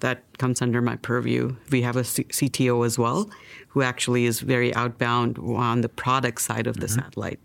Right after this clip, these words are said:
Speaker 1: uh, industry.
Speaker 2: Fantastic. I was the Chief Technology and Innovation Officer at nasa's Jet Propulsion Laboratory for I T. And, uh, it's an exciting mission,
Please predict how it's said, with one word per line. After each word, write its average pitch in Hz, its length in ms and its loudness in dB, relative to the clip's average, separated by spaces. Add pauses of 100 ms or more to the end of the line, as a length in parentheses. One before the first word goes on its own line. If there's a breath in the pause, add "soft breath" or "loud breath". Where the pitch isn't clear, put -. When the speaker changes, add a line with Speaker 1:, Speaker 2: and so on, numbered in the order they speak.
(140)
Speaker 1:
uh, 95 180 -4
industry. 107 560 -2 (440)
Speaker 2:
Fantastic. 95 600 -2 (300 loud breath)
I 113 200 4
was 92 320 2
the 85 180 0
Chief - 240 0
Technology 92 480 0
and 82 100 0
Innovation 87 460 0
Officer 85 420 -4
at 82 120 -6
nasa's 85 400 -2
Jet 82 220 -4
Propulsion 80 420 -6
Laboratory 87 400 -4
for - 160 -4
I 78 100 -6
T. 87 400 -4 (400 soft breath)
And, 85 420 0
uh, 78 260 -2 (360 soft breath)
it's - 140 -2
an 180 80 4
exciting 110 420 0
mission, 76 360 -2